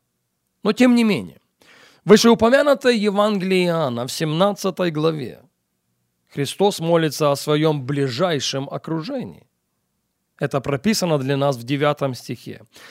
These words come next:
«Я о них молю, не о всём мире молю, но о тех, которых ты дал мне», о тех, которые провели с ним последние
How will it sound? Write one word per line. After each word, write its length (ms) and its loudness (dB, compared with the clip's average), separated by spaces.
«Я 200 4
о 160 2
них 360 2
молю, 480 -6
не 140 0
о 100 6
всём 400 4
мире 400 2
молю, 320 -2
но 220 2
о 80 0
тех, 420 -2
которых 580 0
ты 360 -2
дал 680 -2
мне», 540 -14
о 100 -10
тех, 300 -2
которые 420 0
провели 560 -2
с 140 -8
ним 260 -6
последние 1040 -6